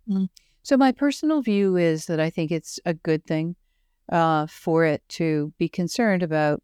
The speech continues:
safety and soundness of the financial aspects of the institution, uh, and that it is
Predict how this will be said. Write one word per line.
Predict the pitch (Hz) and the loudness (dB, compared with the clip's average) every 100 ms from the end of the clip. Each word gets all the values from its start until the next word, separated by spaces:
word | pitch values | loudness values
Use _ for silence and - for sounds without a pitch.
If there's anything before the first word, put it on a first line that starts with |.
| _ | _
safety | - 175 160 - 165 - | -2 0 0 0 -2 0
and | 165 160 | -4 -4
soundness | - 156 170 196 220 - - _ _ _ _ | -2 -2 0 -2 -4 -8 -14 _ _ _ _
of | 165 151 170 | 0 0 2
the | 156 151 | 2 0
financial | - 165 151 156 151 147 | 0 0 2 0 0 0
aspects | 151 - 147 - - | -2 -2 -4 -4 -2
of | 151 147 | -2 0
the | 151 139 151 - - | 0 0 -2 -8 -6
institution, | 170 - 175 - 156 - - - _ _ _ _ _ | -4 -4 -8 -8 -8 -8 -10 -12 _ _ _ _ _
uh, | 165 156 160 | -2 0 0
and | 165 170 | -2 0
that | 165 160 | 0 0
it | 156 | 0
is | 160 156 - | 0 0 -4